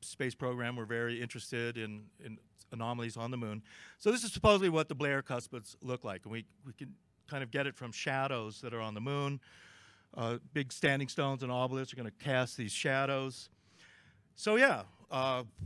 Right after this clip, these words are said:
obelisks on the moon, yeah. Um, and we'll, we'll see some more about that. There are stories that the moon is hollow and that there are bottomless craters,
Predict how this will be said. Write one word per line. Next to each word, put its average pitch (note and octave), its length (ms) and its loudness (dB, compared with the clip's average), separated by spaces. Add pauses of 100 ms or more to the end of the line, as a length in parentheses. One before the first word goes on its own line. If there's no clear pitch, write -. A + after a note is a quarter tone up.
obelisks C#3+ 500 2
on B2+ 140 -4
the B2 80 -4
moon, E3+ 320 -2 (100)
yeah. C#3+ 200 -2 (680)
Um, A#2 500 -4 (160)
and B2+ 160 -6
we'll, B2 140 -8 (140)
we'll A2+ 180 -10
see - 240 -10
some C3+ 140 -10
more C3+ 160 -4
about G#2+ 240 -6
that. G2 180 -8 (1700)
There F#3+ 120 6
are F#3 40 4
stories F#3+ 400 4
that F3+ 120 -2
the F3 80 0
moon G3+ 260 4
is C#3 140 -2
hollow A2 380 -4 (520)
and C3+ 320 -2
that B2+ 160 -4
there B2 100 -2
are A2+ 140 -2
bottomless A#2 460 -2
craters, D3 600 0